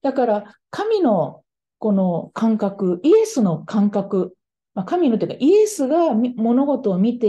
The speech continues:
いる眼差しっていうのは、何を見ているかっていうと、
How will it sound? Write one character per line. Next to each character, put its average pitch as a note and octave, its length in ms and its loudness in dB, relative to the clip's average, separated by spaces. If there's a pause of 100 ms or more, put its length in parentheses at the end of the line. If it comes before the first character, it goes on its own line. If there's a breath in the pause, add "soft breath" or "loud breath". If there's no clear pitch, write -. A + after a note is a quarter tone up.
い F3 80 0
る D3+ 300 -2
眼 G3+ 260 2
差 A#3+ 140 0
し A#3+ 280 -8
っ - 40 -20
て G#3 100 -2
い G3 140 -2
う F#3+ 40 -2
の F3 200 -4
は、 G3 280 -4 (320 soft breath)
何 A3 300 0
を G4 80 -2
見 A#3 160 0
て A3 160 2
い G#3 60 2
る G3 100 -2
か F#3+ 160 -6
っ F3+ 100 -6
て F3+ 140 -10
い E3 140 -4
う D#3+ 40 -10
と、 A3 420 -4